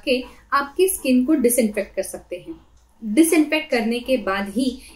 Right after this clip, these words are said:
insulin का injection उस जगह पे लगवाएं। Last but not the least, insulin का injection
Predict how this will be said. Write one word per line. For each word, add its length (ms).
insulin 440
का 160
injection 540
उस 240
जगह 280
पे 140
लगवाएं। 400
Last 440
but 220
not 260
the 80
least, 420
insulin 500
का 180
injection 600